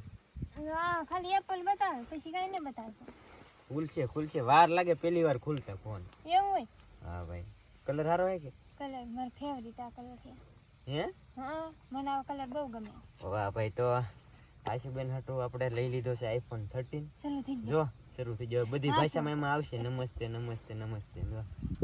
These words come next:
Speaker 1: આવશે?
Speaker 2: હમ, બધી ભાષામાં આવશે. આમાં બધી ભાષામાં જો આવી ગયું છે. નમસ્તે. અને હવે આશુબેન છે ને વ્લોગિંગ કરશે.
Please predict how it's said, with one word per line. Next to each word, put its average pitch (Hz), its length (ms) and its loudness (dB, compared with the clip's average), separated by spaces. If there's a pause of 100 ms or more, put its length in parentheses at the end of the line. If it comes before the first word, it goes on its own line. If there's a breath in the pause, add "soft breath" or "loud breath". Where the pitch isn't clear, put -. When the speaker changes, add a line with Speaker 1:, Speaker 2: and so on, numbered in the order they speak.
(380)
Speaker 1:
આવશે? 381 200 -2
Speaker 2:
હમ, 139 720 -8
બધી 147 240 4
ભાષામાં 123 400 0
આવશે. 98 200 -8 (1160)
આમાં 117 200 -4
બધી 120 180 -2
ભાષામાં 110 260 -4
જો 127 80 4
આવી 123 220 8
ગયું 107 160 -6
છે. 101 140 -14 (400 soft breath)
નમસ્તે. 135 600 4 (3000 loud breath)
અને 113 480 -4
હવે 120 300 0
આશુબેન 131 440 -2
છે 151 80 -8
ને 135 140 -2
વ્લોગિંગ 123 480 0
કરશે. 147 500 -4